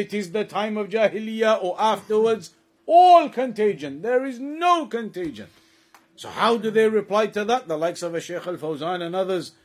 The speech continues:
who take the opinion, of course, there is contagion by the decree of Allah. How can that be replied to?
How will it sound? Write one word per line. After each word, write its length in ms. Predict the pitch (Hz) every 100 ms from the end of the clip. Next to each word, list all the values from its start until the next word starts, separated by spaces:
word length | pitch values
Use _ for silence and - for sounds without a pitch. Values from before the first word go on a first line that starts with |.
| _ -
who 140 | 135
take 260 | 139 170 160
the 140 | 175
opinion, 440 | 175 135 151 180 196
of 160 | 170 -
course, 220 | 160 160
there 280 | 202 220 233
is 280 | 330 320 -
contagion 640 | 247 240 214 247 226 220
by 140 | 220
the 140 | 214 202
decree 320 | 208 196 208
of 100 | 202
Allah. 300 | 202 208 - _ _ _ _ _ _ _ _
How 180 | - 165
can 160 | 175 196
that 140 | 202
be 100 | 202
replied 460 | 214 214 190 247
to? 100 | 247